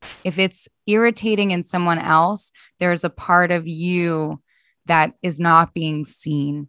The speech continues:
So for example, if, if I'm irritated at someone who's, um, being really vulnerable, for example, or,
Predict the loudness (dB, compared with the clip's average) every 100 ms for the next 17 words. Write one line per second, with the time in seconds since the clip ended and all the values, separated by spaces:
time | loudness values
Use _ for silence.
0 | -6 -4 0 2 2 2 0 0 0 0
1 | -4 -6 -6 -6 -14 _ _ _ _ 4
2 | 4 4 0 2 2 0 0 0 2 2
3 | 0 0 2 2 0 -2 -2 -2 -2 -4
4 | -8 -14 _ _ _ _ 0 4 4 2
5 | -2 -6 _ _ -4 4 8 8 8 4
6 | 2 2 2 2 0 -2 -6 -6 -2 -2
7 | 0 0 0 0 0 0 -2 -2 4 6
8 | 8 6 6 2